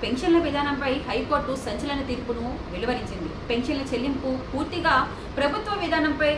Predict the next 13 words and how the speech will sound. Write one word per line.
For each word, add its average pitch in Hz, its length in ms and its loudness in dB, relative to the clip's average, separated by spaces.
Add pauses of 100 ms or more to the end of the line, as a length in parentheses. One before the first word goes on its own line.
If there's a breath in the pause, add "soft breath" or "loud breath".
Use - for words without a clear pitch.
(720)
ప్రభుత్వపరమైన 320 680 2
నిర్ణయమని, 277 760 -2
ఇందులో 285 280 2
తాము 269 400 2
జోక్యం 320 340 2
చేసుకోబోమని 269 760 2
స్పష్టం 220 320 -6
చేసింది. 196 440 -6 (340 loud breath)
ఆర్థికపరమైన 262 840 4 (200)
అంశాల 311 500 4 (200)
ముడిపడి 294 400 2
ఉన్న 269 220 2
వ్యవహారంలో 269 920 2